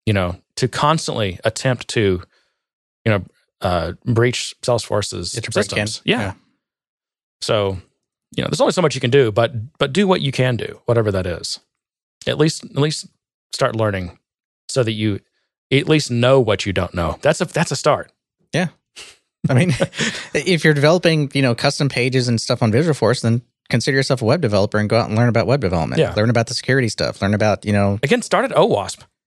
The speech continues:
Speaker 1: and just know that O wasp, they publish, a, at least they used to. But yeah, O wasp top ten. At least just understand those. If you understand those, like S Q L injection, cross-site scripting, uh, C S R Fs, you know, how cook-, how, um,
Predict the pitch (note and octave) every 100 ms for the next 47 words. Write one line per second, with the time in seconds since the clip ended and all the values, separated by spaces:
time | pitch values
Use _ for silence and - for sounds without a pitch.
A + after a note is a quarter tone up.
0 | _ - D#3+ - - _ C3+ C3 F#3+ D3+
1 | B2 A#2+ C3+ F3 E3+ - E3 G3 F#3+ D#3+
2 | A2+ - A#2 G2 - A#2 - - E2+ F2+
3 | - _ - C#3 A#2 - D3 E3 - -
4 | E3 - D3+ E2+ - _ _ _ _ -
5 | A3 - A#3+ - D#3 F3+ E3 - D3 C#3
6 | B2+ G2+ G#2 G3 - E3 F#3 E3 - D3+
7 | C3 A2 F2+ G#2 G2+ - D#3 - C#3+ A2
8 | G#2+ F2+ G#2 F#2+ D#3+ D#3+ C#3 C3 - A#2
9 | - F#2+ E2+ - _ _ _ _ _ -
10 | G#2 - E3+ D3 C#3+ C3 A#2+ F#2+ E2+ -
11 | - - _ _ _ A#2+ G#2 G2+ D3+ C#3+
12 | - E3 - C3+ C3+ C3 - - - -
13 | A#1 F#2+ F2+ -